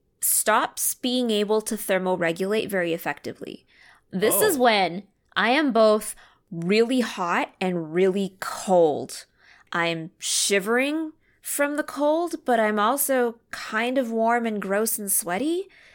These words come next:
Speaker 1: at the same time simultaneously. It is not a nice feeling. It is your body telling you, "My dude, you need to sleep."
Speaker 2: Yes,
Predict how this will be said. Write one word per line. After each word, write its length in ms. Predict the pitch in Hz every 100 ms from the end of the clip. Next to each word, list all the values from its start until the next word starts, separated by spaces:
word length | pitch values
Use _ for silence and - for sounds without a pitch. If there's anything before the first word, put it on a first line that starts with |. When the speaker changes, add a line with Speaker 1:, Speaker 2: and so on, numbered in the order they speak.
| _ -
Speaker 1:
at 260 | 247 -
the 80 | 247
same 300 | 240 240 233
time 340 | 226 233 233
simultaneously. 1000 | 240 233 226 226 226 247 269 285 320 339 - - - - -
It 160 | 262 294
is 240 | 320 285
not 420 | 233 214 202 196 214
a 40 |
nice 320 | 202 196 190
feeling. 540 | - 190 196 226 254 269 - _
It 140 | 226 233
is 260 | 240 208
your 140 | 208 202
body 340 | 196 196 190
telling 380 | 196 202 190 185
you, 280 | 180 175 175 - - - -
"My 420 | 180 185 185 196
dude, 380 | 208 196 170 165
you 180 | 175 180
need 240 | 196 180
to 80 | -
sleep." 720 | - - - - 147 131 - - - _ _ _ _ _ _ _ _ _ _ _ _ _ _ -
Speaker 2:
Yes, 640 | 98 101 87 - - -